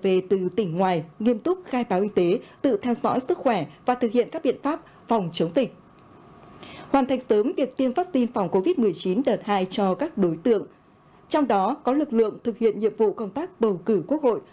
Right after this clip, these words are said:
Hội đồng Nhân dân các cấp. Thực hiện nghiêm công tác thanh tra kiểm tra việc chấp hành quy định phòng chống dịch, xử phạt nghiêm các vi phạm. Ủy ban Nhân dân huyện Phù Cử tổ chức chặt chẽ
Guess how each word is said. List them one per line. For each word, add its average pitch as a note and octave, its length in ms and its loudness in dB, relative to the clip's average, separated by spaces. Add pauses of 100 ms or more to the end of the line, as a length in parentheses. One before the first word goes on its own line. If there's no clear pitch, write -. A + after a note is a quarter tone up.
(220)
Hội B3 120 2
đồng G3 200 -2
Nhân G#3+ 200 -2
dân G#3 120 -4
các C4 180 -6
cấp. D#4 160 2 (1080)
Thực D4 140 2
hiện C4+ 260 0
nghiêm D4 220 2
công C4+ 260 -2
tác F#4 240 -4
thanh C4 160 0
tra A#3 260 -2
kiểm G3 260 0
tra A3 240 -2
việc F#3+ 180 0
chấp F4+ 140 -4
hành G#3+ 160 -2
quy A3+ 220 0
định F#3+ 220 0 (220)
phòng A3 240 0
chống G#3 260 0 (100)
dịch, A3+ 160 0 (300)
xử A#3 220 2
phạt G#3 160 -6
nghiêm A3+ 320 2
các F#4 180 -6
vi A#3+ 160 2
phạm. G3+ 220 0 (440)
Ủy B3+ 160 2
ban D4+ 160 0
Nhân D4 140 2
dân C4 220 2
huyện F#3+ 180 2
Phù F#3+ 160 0
Cử F#3 300 2 (160)
tổ A3+ 120 2
chức F4 200 -4
chặt G#3+ 180 -6
chẽ A3 240 0